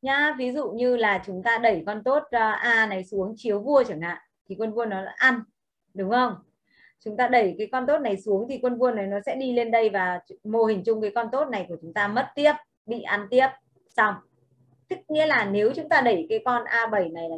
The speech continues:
chúng ta không thành công. Bởi vì con vua này nó không thể nào đến để bảo vệ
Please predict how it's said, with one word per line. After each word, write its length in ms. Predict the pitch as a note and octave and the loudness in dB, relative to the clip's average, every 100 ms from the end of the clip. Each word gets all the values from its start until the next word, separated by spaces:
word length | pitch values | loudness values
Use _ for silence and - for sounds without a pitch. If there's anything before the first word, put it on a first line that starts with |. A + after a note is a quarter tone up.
| E3 | -12
chúng 120 | E3 | -12
ta 80 | G3+ | -6
không 240 | - A#3 | -4 -2
thành 180 | A3 E3+ | -4 -4
công. 200 | G#3 G3+ - _ _ _ _ _ _ _ _ _ _ _ _ - | -2 -2 -6 _ _ _ _ _ _ _ _ _ _ _ _ 2
Bởi 100 | C4+ | 2
vì 120 | B3+ | 2
con 200 | C#4 C#4 | 0 4
vua 160 | D4+ D4+ | 6 6
này 160 | C4 | 6
nó 120 | A#3+ A#3+ | 2 2
không 220 | D#4 D4+ | 2 2
thể 120 | C4+ | 2
nào 240 | G#3+ G3+ | 2 2
đến 260 | A3 A3 B3+ | 4 4 4
để 140 | F4+ | 2
bảo 220 | G#3 F#3 E3 | 2 0 4
vệ 200 | B3 | 4